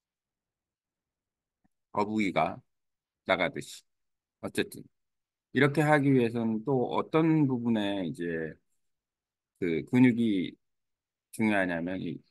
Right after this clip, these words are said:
뒤쪽에 있는, 등 쪽에 있는, 아, 근육이 상당히 중요합니다. 그래서 이런 요소가 있는데 그 무엇보다도 일단은 팔 힘이 좋아야, 팔 힘이 좋아야 패들아웃을 잘 할 수 있다.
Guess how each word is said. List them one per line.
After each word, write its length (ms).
뒤쪽에 480
있는, 280
등 340
쪽에 280
있는, 580
아, 240
근육이 460
상당히 380
중요합니다. 580
그래서 180
이런 720
요소가 380
있는데 340
그 60
무엇보다도 720
일단은 640
팔 320
힘이 360
좋아야, 560
팔 180
힘이 300
좋아야 640
패들아웃을 600
잘 200
할 100
수 160
있다. 220